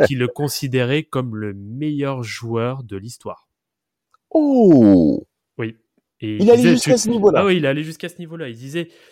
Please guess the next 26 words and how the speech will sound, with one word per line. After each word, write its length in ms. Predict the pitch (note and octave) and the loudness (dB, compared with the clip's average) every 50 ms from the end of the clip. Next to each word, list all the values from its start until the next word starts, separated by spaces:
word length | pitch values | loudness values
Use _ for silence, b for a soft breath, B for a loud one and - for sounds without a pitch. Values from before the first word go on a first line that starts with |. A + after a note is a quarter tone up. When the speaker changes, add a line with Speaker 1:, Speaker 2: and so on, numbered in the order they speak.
| b b | b b
Speaker 1:
tu 160 | - - D#3 | -16 -16 -12
peux, 360 | - F3 F3 F3 E3+ E3 E3+ b b b b b b _ | -6 -4 -2 -2 -2 -4 -6 b b b b b b _
tu 140 | - E3 | -16 -14
peux 120 | D3+ E3+ E3+ | -10 -10 -10
me 100 | E3 D#3+ | -8 -8
mettre 200 | D#3+ D3+ C3 C#3+ | -10 -12 -12 -14
Michael 340 | D#3+ F3+ F#3 F#3+ - F3+ E3+ | -14 -16 -14 -14 -12 -14 -12
Jordan, 460 | D3+ D#3+ E3+ E3 E3 D3+ D#3 D#3 D#3 D3+ | -12 -12 -12 -12 -12 -12 -10 -10 -12 -12
tu 140 | - C#3 | -14 -14
peux 140 | B2+ - C3 | -12 -10 -10
mettre 180 | B2 A#2+ - D#3+ | -10 -10 -10 -8
Larry 260 | E3 E3 D#3 D3 C#3+ | -8 -6 -6 -6 -6
Bird, 200 | B2+ C3 B2 A#2+ | -6 -6 -6 -6
tu 120 | - A#2+ | -8 -12
peux 100 | - A2 | -12 -12
mettre 180 | G2 G2+ F#2+ - | -12 -12 -12 -10
n'importe 400 | - D3 D#3 - D#3+ C#3+ - C3 | -10 -10 -8 -8 -10 -10 -10 -10
qui 160 | B2 - C3+ B2 | -12 -10 -8 -8
devant 280 | B2+ A#2+ A2+ A2+ G#2+ | -6 -6 -6 -6 -8
lui. 260 | G#2 G2+ G2+ G2+ A2 _ _ _ _ _ _ _ _ _ - | -8 -10 -12 -16 -18 _ _ _ _ _ _ _ _ _ -10
Il 100 | - A2 | -8 -8
est 60 | A2 G#2+ | -6 -6
capable 300 | - A2+ - - A#2 A#2 | -6 -6 -6 -6 -6 -4
de 60 | A#2+ | -4
les 100 | A#2 A#2 | -6 -6
tenir. 300 | A#2 C#3 C3 G#2+ F2+ F2 | -8 -10 -14 -16 -16 -20